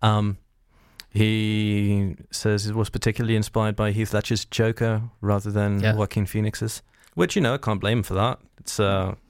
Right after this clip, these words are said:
Speaker 2: That was the best Joker.
Speaker 1: it's a classic, yeah.
Speaker 2: <laughs> Yeah.
Speaker 1: Um, but then, uh, you decided to pick this track for this podcast to support a friend, or because you also resonate with him as a person,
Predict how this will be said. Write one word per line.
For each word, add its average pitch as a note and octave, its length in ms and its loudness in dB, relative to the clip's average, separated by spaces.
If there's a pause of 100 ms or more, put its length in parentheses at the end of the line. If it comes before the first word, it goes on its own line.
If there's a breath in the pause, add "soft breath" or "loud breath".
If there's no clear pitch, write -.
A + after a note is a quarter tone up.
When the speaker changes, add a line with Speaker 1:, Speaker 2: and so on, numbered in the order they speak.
(120)
Speaker 2:
That G#2 100 4
was G2+ 180 2
the G2+ 80 0
best F#2+ 260 0
Joker. - 300 -4
Speaker 1:
it's G#2 160 -2
a F2+ 60 -4
classic, G2+ 460 0
yeah. A2 220 2
Speaker 2:
<laughs> A#2+ 40 6
Yeah. B2 100 0 (840 loud breath)
Speaker 1:
Um, C#3 460 0 (140)
but D#3 320 0 (420)
then, C3 600 0
uh, B2 360 2
you B2 460 2
decided A#2+ 560 -2
to A#2+ 420 0 (100)
pick A#2 180 0
this B2 100 2
track A#2 240 -2
for - 60 -8
this A#2 120 0
podcast A#2+ 360 0
to A#2 100 -2
support - 320 2
a - 40 -6
friend, D#3 280 0
or D#3 80 -4
because C#3 400 -2
you B2 80 0
also A#2+ 180 0
resonate A2 460 0
with G#2+ 340 -4
him A2 140 2
as G#2 100 0
a G2+ 60 -4
person, G#2 720 0